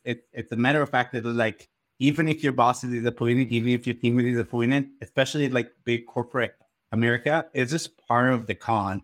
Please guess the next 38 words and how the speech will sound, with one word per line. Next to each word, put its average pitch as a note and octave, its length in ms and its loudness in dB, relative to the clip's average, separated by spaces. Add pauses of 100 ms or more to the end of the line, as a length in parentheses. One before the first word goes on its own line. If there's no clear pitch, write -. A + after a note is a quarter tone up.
that A2+ 80 -4
they A2 80 -2
make A2+ 240 0
you A#2+ 80 -2
feel G#2 220 -6
like G2 200 -8
you G#2 60 -8
matter. G2 400 -6
<laughs> - 40 -10
At - 300 -10
the C#3+ 60 -2
end C#3 140 2
of B2 100 -4
the A#2+ 60 -4
day, A2+ 380 0 (300)
as A#2+ 140 -6
soon D3 140 0
as C#3 180 -2
Mike B2 240 0
left A#2+ 280 0
the A2 80 -4
big A2+ 240 -6
company, A2+ 420 0
like, A2 180 -4
the G#2+ 80 -8
big A2 160 -4
company G#2 380 -6
job, G2+ 280 -2 (220)
they'll B2 100 -2
find D3+ 240 -2
somebody C3 240 2
to B2 140 -8
replace A2 320 -6
me G#2+ 140 -2
in F2+ 80 -6
a - 20 -16
second, - 300 -18 (260)
right? G2+ 220 0